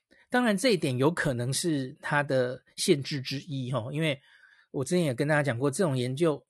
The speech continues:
越晚做吼，你其实越难厘清这个人到底以前有没有自然感染过啦吼。我觉得他们最多大概就是在这个，他的整个，呃，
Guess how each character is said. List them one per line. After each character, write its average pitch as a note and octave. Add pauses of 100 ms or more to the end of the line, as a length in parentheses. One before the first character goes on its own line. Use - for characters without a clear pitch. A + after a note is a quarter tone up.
(180)
越 G3
晚 B2
做 D3+
吼， A#2+
你 D3+
其 F#3
实 F#3+
越 A3
难 C#3+
厘 D3
清 F3+
这 G3+
个 E3
人 C#3
到 F#3
底 E3
以 B2+
前 C#3+
有 D#3
没 C3
有 C#3+
自 D#3
然 A#2+
感 A#2+
染 A#2+
过 B2+
啦 C3
吼。 B2+ (1080)
我 F3
觉 C#3+
得 F#3
他 G#3
们 F#3+
最 G3+
多 F3
大 E3+
概 E3
就 D#3
是 D3+
在 F3 (120)
这 -
个， C#3+ (260)
他 -
的 D#3+
整 A#2+
个， A#2 (300)
呃， B2